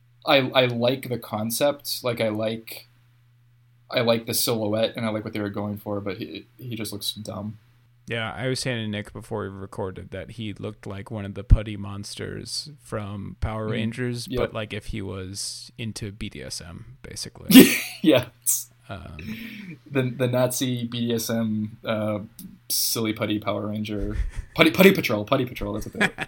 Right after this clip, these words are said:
Speaker 1: they were.
Speaker 2: <laughs> Yeah, he, he looks just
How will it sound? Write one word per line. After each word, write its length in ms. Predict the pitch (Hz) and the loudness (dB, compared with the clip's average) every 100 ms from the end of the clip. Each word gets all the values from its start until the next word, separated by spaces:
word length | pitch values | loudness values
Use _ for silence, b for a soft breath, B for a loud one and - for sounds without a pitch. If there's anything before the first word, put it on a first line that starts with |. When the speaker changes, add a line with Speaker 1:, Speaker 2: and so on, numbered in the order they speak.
| 160 | -2
Speaker 1:
they 80 | |
were. 760 | 156 - - - - _ - 202 | -2 -4 -8 -12 -20 _ 2 2
Speaker 2:
<laughs> 360 | 170 175 147 98 | 2 -4 -8 -4
Yeah, 380 | 98 95 107 - | -4 -2 -2 -2
he, 360 | 143 139 123 - | 0 2 0 -4
he 180 | 131 131 | -4 -2
looks 400 | 101 92 - - | -2 -6 -10 -8
just 460 | 104 98 - - | -6 -6 -8 -10